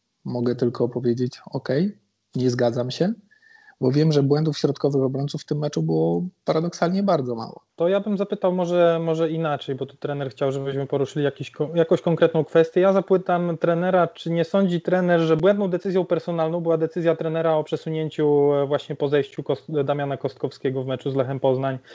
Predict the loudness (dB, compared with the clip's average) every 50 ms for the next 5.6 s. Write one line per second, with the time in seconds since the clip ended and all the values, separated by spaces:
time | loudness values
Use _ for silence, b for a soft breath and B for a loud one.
0 | B B B B -2 0 2 0 2 2 2 2 2 2 4 6 6 4 4 4
1 | 2 2 2 2 2 -2 -4 -4 -4 -4 -2 -2 0 0 2 2 2 0 0 0
2 | 0 -2 -2 -4 -6 -6 -2 -2 -2 -2 -2 -4 -4 -4 -4 -2 -2 -2 0 2
3 | 2 2 2 2 0 -2 -4 -6 -6 -4 -4 -4 -6 _ 0 0 0 0 0 -4
4 | -6 -4 -2 -2 -2 -2 -2 -4 -4 -4 -6 -6 -4 -4 -4 -2 -2 -4 -4 -4
5 | -4 -2 -2 -2 -2 -2 -4 -4 -4 -2 -4 -4